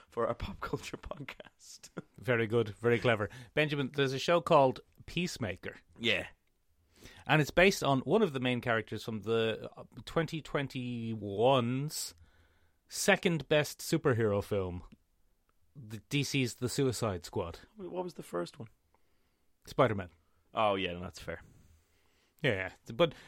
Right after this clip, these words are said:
Speaker 2: I think looking back, I, I think it was my second favourite superhero film of the year. It was certainly a lot more enjoyable and innovative and interesting than Black Widow, Eternal,
Speaker 1: Oh,
Speaker 2: Shang-Chi.
Speaker 1: definitely.
Speaker 2: Yeah, yeah,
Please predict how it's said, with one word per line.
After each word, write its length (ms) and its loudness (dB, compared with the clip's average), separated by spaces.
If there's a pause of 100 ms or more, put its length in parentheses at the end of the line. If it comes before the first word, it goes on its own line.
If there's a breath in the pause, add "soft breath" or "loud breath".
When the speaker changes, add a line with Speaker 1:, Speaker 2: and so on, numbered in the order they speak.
(120)
Speaker 2:
I 100 8
think 180 6
looking 220 2
back, 260 6 (140)
I, 220 -2
I 60 4
think 220 0
it 80 0
was 240 8
my 100 4
second 280 0
favourite 300 -2
superhero 420 2
film 200 0
of 100 -10
the 80 -2
year. 180 2
It 60 2
was 120 -4
certainly 260 2
a 40 4
lot 160 4
more 540 6
enjoyable 540 2
and 280 0
innovative 500 -2
and 340 -2
interesting 580 -2
than 360 -2 (420 soft breath)
Black 200 0
Widow, 340 6
Eternal, 440 2
Speaker 1:
Oh, 40 0
Speaker 2:
Shang-Chi. 280 2
Speaker 1:
definitely. 500 2 (840 soft breath)
Speaker 2:
Yeah, 80 2
yeah, 0 -